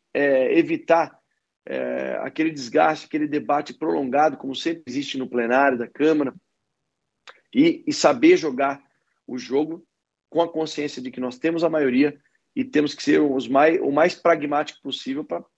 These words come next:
pra que as pautas andem, pra que o Brasil possa continuar progredindo, crescendo,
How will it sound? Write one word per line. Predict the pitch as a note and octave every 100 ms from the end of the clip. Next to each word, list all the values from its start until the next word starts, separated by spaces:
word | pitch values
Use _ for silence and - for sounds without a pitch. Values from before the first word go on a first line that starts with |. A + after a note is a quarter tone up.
| _
pra | -
que | -
as | F3+
pautas | - E3+ E3+ D#3+
andem, | D3+ E3+ D#3+ - _ _
pra | C3+
que | C#3
o |
Brasil | C3 D3+ D3+ A2+ C#3+ B2+ - - _
possa | - C#3+ -
continuar | D3+ - D#3+
progredindo, | D3+ D3 C3+ A#2+ C#3+ C#3
crescendo, | C3+ D#3+ D3+ - D3 D3 C3+